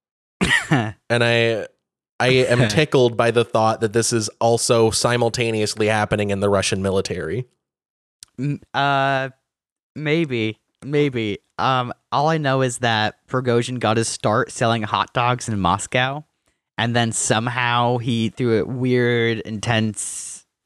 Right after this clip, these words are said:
Speaker 1: fucking chain of events, got a fucking audience with Vladimir Putin.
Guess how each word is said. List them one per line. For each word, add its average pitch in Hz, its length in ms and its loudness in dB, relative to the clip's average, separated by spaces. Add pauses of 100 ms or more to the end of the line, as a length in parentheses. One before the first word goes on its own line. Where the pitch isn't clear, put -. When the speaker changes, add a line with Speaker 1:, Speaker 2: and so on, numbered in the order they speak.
Speaker 1:
fucking 98 680 0
chain 107 260 0
of 104 100 0
events, 101 480 -2 (460)
got 110 220 0
a 107 200 0
fucking 110 360 -2
audience 107 500 0
with 110 140 -4
Vladimir 107 520 0
Putin. 107 540 -6